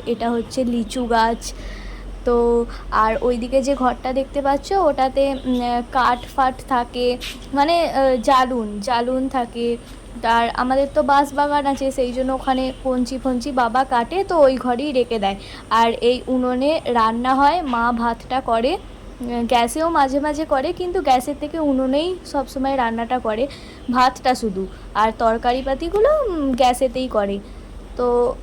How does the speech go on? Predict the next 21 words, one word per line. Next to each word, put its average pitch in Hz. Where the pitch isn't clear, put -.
এই 240
যে 254
এখানে 262
সব 247
প্যাকাটি, 240
তারপরে 233
কাঠ, 233
তারপরে 247
আরও 233
সব 233
এখানে 233
তিল 233
কাঠি 226
সব 233
রাখা 220
আছে। 247
আর 254
এদিকে 226
ফুলের 233
গাছ 226
আছে। 277